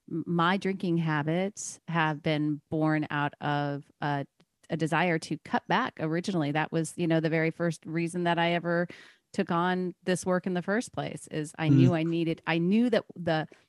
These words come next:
Speaker 1: the relationship I had with alcohol wasn't working, and it wasn't creating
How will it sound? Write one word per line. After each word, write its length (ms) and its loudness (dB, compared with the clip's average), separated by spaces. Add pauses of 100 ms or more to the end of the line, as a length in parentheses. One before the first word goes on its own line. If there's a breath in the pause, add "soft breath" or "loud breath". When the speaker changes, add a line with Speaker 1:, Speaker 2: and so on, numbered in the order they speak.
Speaker 1:
the 80 -4
relationship 540 0
I 60 -2
had 260 2
with 80 -4
alcohol 540 -2
wasn't 480 -2
working, 300 -6
and 120 -4
it 140 -6
wasn't 500 -2
creating 560 -6